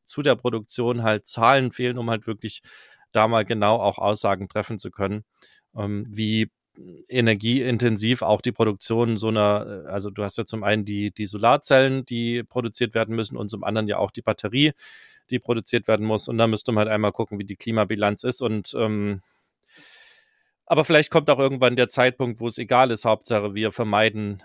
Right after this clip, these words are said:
äh, das Abfackeln von, <laughs> ähm, äh, quasi,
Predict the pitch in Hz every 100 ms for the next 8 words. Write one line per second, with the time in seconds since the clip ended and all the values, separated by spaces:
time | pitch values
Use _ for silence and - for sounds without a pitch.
0 | - 110 104 104 104 - - 113 - 107
1 | 101 - 101 98 101 101 113 - 131 135
2 | 107 104 98 98 98 - - - - _
3 | _ _ _ - 107 98 101 98 98